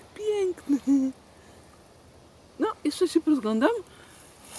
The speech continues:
Jest coś. Dzisiaj to mam takie sokole oko.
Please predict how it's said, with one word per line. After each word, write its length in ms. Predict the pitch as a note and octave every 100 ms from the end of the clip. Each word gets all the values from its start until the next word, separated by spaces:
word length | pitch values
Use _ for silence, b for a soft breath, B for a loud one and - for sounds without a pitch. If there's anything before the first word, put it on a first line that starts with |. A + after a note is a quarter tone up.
| - - - - - - -
Jest 240 | E4+ F#4
coś. 120 | - D4
Dzisiaj 420 | G#3+ A4 - D#4+
to 120 | C#4
mam 140 | D4
takie 260 | - D#4+ C#4
sokole 360 | - B3 A#3+ A3+
oko. 280 | - -